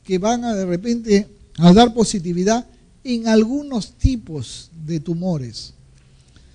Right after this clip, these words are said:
pero no son patognomónicos, no son patognomónicos. En el coriocarcinoma, por ejemplo, las gonadotrofinas coriónicas,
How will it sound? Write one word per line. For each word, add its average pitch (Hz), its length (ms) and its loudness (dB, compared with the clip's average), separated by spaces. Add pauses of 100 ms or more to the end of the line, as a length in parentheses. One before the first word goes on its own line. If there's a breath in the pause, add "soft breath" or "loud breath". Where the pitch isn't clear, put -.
(340 soft breath)
pero 202 240 6
no 233 180 -6
son 254 300 -8
patognomónicos, 160 1200 -8
no 220 260 -10
son 254 300 -14
patognomónicos. 147 1000 -10 (460 soft breath)
En 202 160 -4
el 190 100 -2
coriocarcinoma, 208 1000 0
por 170 140 -8
ejemplo, 220 460 -8
las 139 180 -10
gonadotrofinas 147 720 -12
coriónicas, 156 580 -10